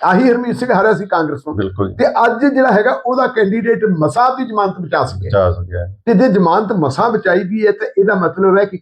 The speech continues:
Speaker 1: ਕਾਂਗਰਸ ਪਾਰਟੀ ਜਿਹੜੀ, ਜਿਹੜੀ ਚੌਵੀ ਦੇ ਵਿੱਚ ਇੱਕ ਚੁਣੌਤੀ ਸੀ ਆਮ ਆਦਮੀ ਪਾਰਟੀ ਵਾਸਤੇ, ਹੁਣ ਉਹ ਚੁਣੌਤੀ ਨਹੀਂ ਰਹੀ।
Speaker 2: ਜੀ।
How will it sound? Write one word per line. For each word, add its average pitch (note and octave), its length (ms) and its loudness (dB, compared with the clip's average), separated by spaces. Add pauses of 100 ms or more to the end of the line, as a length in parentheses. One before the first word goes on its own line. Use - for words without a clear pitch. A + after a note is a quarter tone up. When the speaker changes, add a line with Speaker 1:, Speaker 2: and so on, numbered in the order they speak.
(220)
Speaker 1:
ਕਾਂਗਰਸ F3+ 540 0
ਪਾਰਟੀ E3 420 0
ਜਿਹੜੀ, F3 240 0 (240)
ਜਿਹੜੀ G#3 260 2
ਚੌਵੀ B3 320 2
ਦੇ D4 100 2
ਵਿੱਚ C#4 180 -4
ਇੱਕ B3 120 -8
ਚੁਣੌਤੀ F3+ 400 -2
ਸੀ F#3+ 140 -2
ਆਮ D#3+ 180 2
ਆਦਮੀ D3+ 180 0
ਪਾਰਟੀ D#3+ 400 0
ਵਾਸਤੇ, F3+ 240 0
ਹੁਣ F#3 120 0
ਉਹ A3 100 2
ਚੁਣੌਤੀ G#3+ 280 -2
ਨਹੀਂ C4+ 140 0
ਰਹੀ। F3 120 4
Speaker 2:
ਜੀ। F#2 600 -10